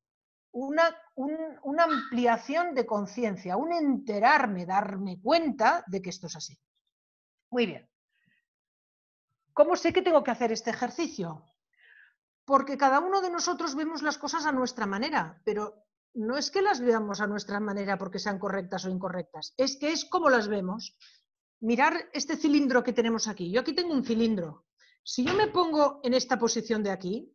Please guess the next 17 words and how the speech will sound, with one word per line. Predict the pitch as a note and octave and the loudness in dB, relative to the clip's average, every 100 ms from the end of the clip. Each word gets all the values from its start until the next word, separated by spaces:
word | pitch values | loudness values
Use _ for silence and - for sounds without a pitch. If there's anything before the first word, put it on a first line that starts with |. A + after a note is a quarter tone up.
| _ | _
aquí, | G#3 F3 - G#3 E3+ G#3+ - _ _ _ _ _ _ | -6 -6 -4 -4 -4 -8 -14 _ _ _ _ _ _
voy | - C4 | 0 4
a | C#4+ | 4
haber | D4+ D4 | 4 0
proyectado | - D4+ D4+ D4+ D4 C#4+ F4 F#4 - _ _ - | 0 0 0 4 6 6 4 -4 -8 _ _ -8
un | C#4+ | -4
círculo. | B3+ A#3+ - F3 D3+ - - - _ _ - | -4 -4 -4 -4 -6 -14 -20 -20 _ _ -6
Pero | - | -4
si | - G3+ | -2 2
yo | A#3+ | 2
me | C4 | 2
pongo | C4+ E4+ C#4+ F3+ | 0 -2 0 0
en | |
esta | F3 - F3+ | -2 -6 -6
posición | F#3 G3 A3 G3+ | -6 -6 -4 -2
de | G#3 | -2
aquí, | G#3 E4 F#4+ | -2 -6 -8